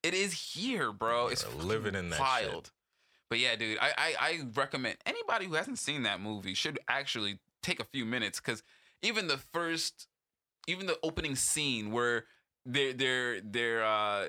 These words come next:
Speaker 1: interviewing the people and why the, uh, the, the, the birth rates of intelligent people are dropping while the birth rates of people who give no fucks is skyrocketing.
Speaker 2: Yep.
Speaker 1: And then it's like, yo, hey, you know,
Speaker 2: Yep.
Speaker 1: that is kind of a thing.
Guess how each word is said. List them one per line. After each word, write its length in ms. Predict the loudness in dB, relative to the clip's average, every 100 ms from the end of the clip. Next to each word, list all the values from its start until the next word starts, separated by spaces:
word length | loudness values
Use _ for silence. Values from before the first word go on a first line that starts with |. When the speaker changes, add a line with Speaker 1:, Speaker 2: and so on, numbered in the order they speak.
| -2
Speaker 1:
interviewing 600 | -2 0 0 0 0 0
the 80 | -2
people 460 | 0 0 0 0 2
and 200 | 0 2
why 240 | 2 2
the, 240 | 0 0 2
uh, 400 | 2 2 0 -2 -6
the, 360 | -4 -2 -2 -4 -6
the, 280 | -4 -2 -4
the 80 |
birth 300 | -2 -2 0
rates 300 | 0 -2 -2
of 80 | -4
intelligent 420 | -2 0 0 -2
people 340 | -2 -4 -2 -2
are 80 | -2
dropping 560 | 0 2 2 0 -2
while 300 | 2 2 2 -6 -8
the 80 | -4
birth 260 | 0 0 0
rates 220 | -2 -2
of 80 | -4
people 240 | -6 -2
who 80 | -2
give 160 | 0 0
no 180 | -2 -2
fucks 400 | 0 0 0 -4
is 120 | -2
skyrocketing. 800 | 0 2 2 4 2 2 -2 -2
Speaker 2:
Yep. 80 | -4 -16 -18 _
Speaker 1:
And 120 | -4
then 120 | -4 -4 _
it's 180 | -6 -4
like, 160 | -4
yo, 420 | 0 0 0 -4 -8 -4
hey, 340 | -2 -2 -6 -12 -6
you 80 |
know, 260 | -2 -2 -2 -10 -10
Speaker 2:
Yep. 100 | 0
Speaker 1:
that 240 | 0 0 -4
is 120 | -6
kind 300 | -2 -2 -2
of 100 | -4
a 60 | -6
thing. 400 | -2 -2 -2